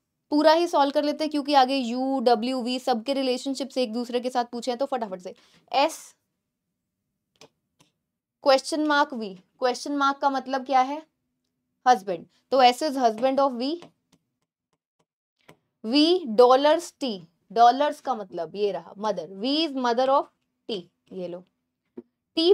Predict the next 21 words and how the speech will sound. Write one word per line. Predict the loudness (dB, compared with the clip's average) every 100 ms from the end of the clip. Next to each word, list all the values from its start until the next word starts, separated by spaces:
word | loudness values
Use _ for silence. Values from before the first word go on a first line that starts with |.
| 4
percent | 2 2 -4 -2
X, | -2 -4 -12 _ -6
परसेंट | -4 -4 -4 -4 -2
का | -2
मतलब | -2 -4
है | -2
बच्चे | -4 -4 -2
वाइफ, | -2 -2 -6
तो | -8
T | -6 -6 -6 -8
is | -8 -8 -8 0
wife | 2 2 -2 -4 -6
of | -2 -2 -4 _ _ _ _ _ _ _ _ -6
X। | -6 -6 -20 _ -20 -20 -20 _ _ _ _ _ _ _ _ _ -4
X | -4 -4 -6 -6
hash | 4 4 4 0 -6
U, | -6 -8 -10 0
hash | 2 2 -2 -18 -20 _ _ _ _ _ -12
मतलब | -6 -4 -4
कि | -8
son, | -10 -12